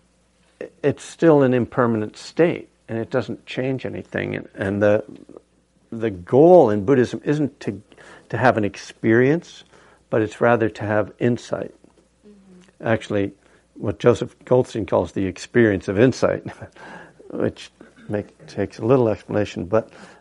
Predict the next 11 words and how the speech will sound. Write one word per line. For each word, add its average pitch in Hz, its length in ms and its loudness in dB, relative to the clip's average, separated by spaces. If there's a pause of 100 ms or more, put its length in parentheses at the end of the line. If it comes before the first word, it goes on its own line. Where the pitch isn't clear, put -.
but - 180 -2
the 123 140 2
idea 131 680 4
is 131 380 -2
that, 107 360 0 (2500)
you 139 80 -2
know, 117 140 0
experiences 147 840 2
are 117 120 6
all 113 280 8
impermanent. 101 560 -4